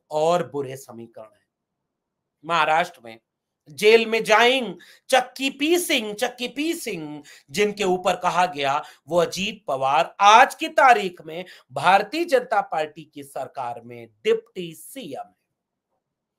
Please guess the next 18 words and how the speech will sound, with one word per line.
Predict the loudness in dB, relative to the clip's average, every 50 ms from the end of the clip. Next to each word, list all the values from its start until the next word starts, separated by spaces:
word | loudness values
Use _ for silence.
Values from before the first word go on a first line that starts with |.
| _ _ _ _ _ _ 2 6
और | 8 8 8 8 4 -2
लाल | -2 0 4 6 6 6 6
किले | 2 -2 -2 0 0 0
के | 0 -2 -6
प्राचीर | -4 0 0 0 0 -2 -6 -10 -10 -10
से | -10 -8 -8 -8 -8
प्रधानमंत्री | -8 -12 -12 -8 -4 -4 -4 -2 -4 -6 -8 -8 -10 -12 -12
जी | -10 -12
का | -10 -8 -8
ये | -8 -8 -8 -8 -8 -6
भाषण | -4 -4 -4 -4 -4 -6 -10
अगर | -10 -8 -6 -4
आपने | -6 -6 -8 -12 -14
नहीं | -14 -14 -16
सुना, | -18 -18 -18 -18 -18 -18 -20 _ _ _ _ _ _ -2
बार | 2 4 6 8 8 8 8
बार | 8 8 8 6
सुनिएगा | 2 -2 -2 -2 -2 -4 -4 -4 -4 -6 -6 -6